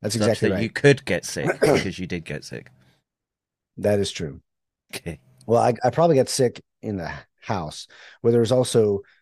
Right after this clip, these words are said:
Speaker 1: dogs and cats, both of which I'm allergic to. And
Speaker 2: Hmm.
Speaker 1: so that kind of, that probably just triggered me.
Speaker 2: You
Speaker 1: And,
Speaker 2: know
Speaker 1: uh,
Speaker 2: what
Speaker 1: you know.
Speaker 2: the, our black cat started doing? Well, if she
Speaker 1: Uh,
Speaker 2: can,
Speaker 1: uh,
Speaker 2: right? If I'm in bed,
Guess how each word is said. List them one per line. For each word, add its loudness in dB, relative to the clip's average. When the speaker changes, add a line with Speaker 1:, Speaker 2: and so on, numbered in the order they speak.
Speaker 1:
dogs 2
and 2
cats, -2
both 2
of 2
which 0
I'm 0
allergic -6
to. -6
And -4
Speaker 2:
Hmm. -4
Speaker 1:
so 0
that -4
kind -4
of, -16
that 2
probably 2
just -4
triggered -2
me. -6
Speaker 2:
You -2
Speaker 1:
And, 0
Speaker 2:
know 2
Speaker 1:
uh, 2
Speaker 2:
what 2
Speaker 1:
you -4
know. -16
Speaker 2:
the, -6
our -4
black -8
cat -8
started -8
doing? -6
Well, -8
if -8
she -8
Speaker 1:
Uh, -14
Speaker 2:
can, -6
Speaker 1:
uh, -16
Speaker 2:
right? -8
If -14
I'm -2
in -6
bed, -8